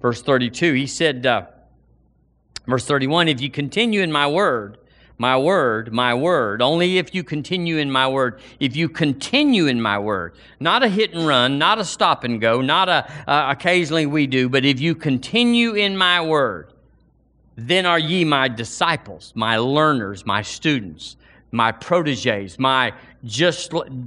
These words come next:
my just like me in training,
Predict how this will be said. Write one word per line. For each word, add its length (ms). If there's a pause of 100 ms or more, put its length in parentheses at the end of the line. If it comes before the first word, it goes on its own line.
(140)
my 320
just 460
like 300
me 380
in 120
training, 560